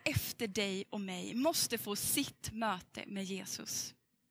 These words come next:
Och det är mycket möjligt att det kommer ske på ett annat sätt än du först lärde känna honom. Men det är samma Jesus.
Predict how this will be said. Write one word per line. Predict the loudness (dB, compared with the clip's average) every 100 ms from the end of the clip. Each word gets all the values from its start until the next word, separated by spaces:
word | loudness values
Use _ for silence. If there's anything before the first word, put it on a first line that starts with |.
| _ _ _ _ _ _ _ _ -20 -20 -20
Och | -6 2
det | 2
är |
mycket | 2 0 2 4
möjligt | 4 2 0 -2
att | 0
det | 0
kommer | -2 -4 -2
ske | -4
på | -4 -6
ett | -6 0
annat | 0 0 -4 -6 -4 -2
sätt | 0 -2 -6 _ -10 -10 -14 _ _
än | 0 0
du | 2 0 0
först | -2 -4 -2 -2 0
lärde | 0 2
känna | 0 -4 -6
honom. | -10 -10 -12 -14 -18 -20 _ _ _ _ _ _ _ _ _ _ _ _ _ _ -14 -12 -12
Men | -2 0
det | 2
är |
samma | 2 4 2 2 -4
Jesus. | -4 -6 -8 -8 -8 -8